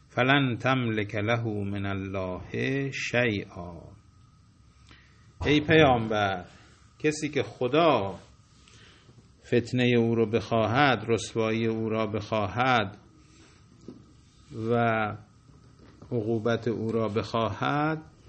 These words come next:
هرگز تو در اختیار نداری برای او در برابر خدا چیزی را. یعنی هیچ کس برای چنین کسی کاری نمی‌تونه بکنه، حتی پیامبر خدا. چرا؟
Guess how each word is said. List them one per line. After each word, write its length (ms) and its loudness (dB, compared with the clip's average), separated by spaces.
هرگز 800 2
تو 480 4
در 400 2
اختیار 800 0
نداری 500 2
برای 580 2
او 420 2
در 220 0
برابر 480 2
خدا 360 0
چیزی 440 -6
را. 380 -10
یعنی 540 0
هیچ 240 -2
کس 240 2
برای 480 2
چنین 260 -6
کسی 300 -4
کاری 320 2
نمی‌تونه 460 -6
بکنه، 520 -12
حتی 300 2
پیامبر 520 2
خدا. 380 -4
چرا؟ 500 0